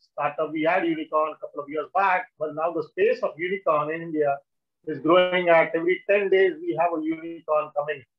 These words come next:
I think in the next six months, we'll probably have once in a week, uh, one unicorn happening.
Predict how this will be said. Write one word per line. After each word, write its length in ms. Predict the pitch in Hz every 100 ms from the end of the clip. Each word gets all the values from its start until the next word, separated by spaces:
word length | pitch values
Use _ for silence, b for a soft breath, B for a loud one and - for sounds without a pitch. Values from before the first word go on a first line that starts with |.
| _
I 120 | 147 170
think 180 | 190
in 100 | 180
the 60 | 180
next 160 | 190 202
six 220 | 196 -
months, 460 | 185 180 180 180 -
we'll 140 | 175 165
probably 300 | 160 175 170
have 240 | 175 147 - _ _ _
once 360 | 123 175 196 214
in 80 |
a 120 | 196 165
week, 340 | 175 185 - _ _ _ _ _ 147
uh, 60 |
one 260 | 139 170 196
unicorn 480 | 180 175 175 170 151
happening. 580 | 156 - 156 147 143